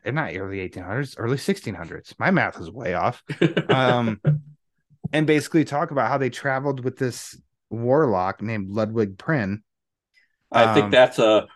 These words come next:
Speaker 2: reference to the Scarlet Letter.
Speaker 1: There you go. This is why we bring you in here, Robert.
Speaker 2: <laughs>
Speaker 1: And
Speaker 2: At least the
Speaker 1: he,
Speaker 2: Prynne name is, I think.
Speaker 1: he, he does some, some work on, like, the, the ground, I think, with, he's got the Testament of Ghoul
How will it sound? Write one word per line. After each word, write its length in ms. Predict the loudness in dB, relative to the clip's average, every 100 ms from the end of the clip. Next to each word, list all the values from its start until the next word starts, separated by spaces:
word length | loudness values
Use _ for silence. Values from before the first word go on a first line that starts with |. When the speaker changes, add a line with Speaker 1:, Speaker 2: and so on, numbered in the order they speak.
| _
Speaker 2:
reference 480 | 2 2 2 -4 -6
to 100 | -14
the 60 | -14
Scarlet 440 | -2 2 2 0
Letter. 360 | -2 -2 -2 -10 _ _ _ _ _ _ _ _ _ _ _ _ _ _ _ _
Speaker 1:
There 240 | -12 -12
you 80 | -10
go. 220 | -6 -6 -6
This 180 | -8 -10
is 100 | -8
why 160 | -6 -4
we 100 | -6
bring 240 | -8 -8
you 140 | -6 -4
in 120 | -4
here, 160 | -4
Robert. 400 | 0 0 2 0 0 -4 -4 -6
Speaker 2:
<laughs> 40 | 0
Speaker 1:
And 540 | 2 4 2 0 -6 -14 -20 -20 _ _ _
Speaker 2:
At 120 | 6
least 240 | 6 6 2
the 60 |
Speaker 1:
he, 60 | 0
Speaker 2:
Prynne 220 | 4 4
name 240 | 4 2 0
is, 220 | -4 -4
I 100 | -6
think. 260 | -4 -6
Speaker 1:
he, 180 | -6 -10 -6 -6 -6
he 220 | -4 -2
does 320 | 4 4 4
some, 720 | 0 -4 0 0 -2 -6 -10 -14 -18
some 240 | -8 -4 0
work 220 | 2 2
on, 100 | 0
like, 180 | 0 -2
the, 160 | -8 -8 -10
the 120 | -8
ground, 360 | -2 0 2 2
I 60 |
think, 240 | 0 -2 -4
with, 240 | -4 -8 _ _ _ _
he's 240 | -8 -4
got 200 | 0 0
the 80 | -2
Testament 720 | -2 -2 -2 -6 -8 -6 -8 -6
of 200 | -8 -4
Ghoul 500 | -2 0 -2 -4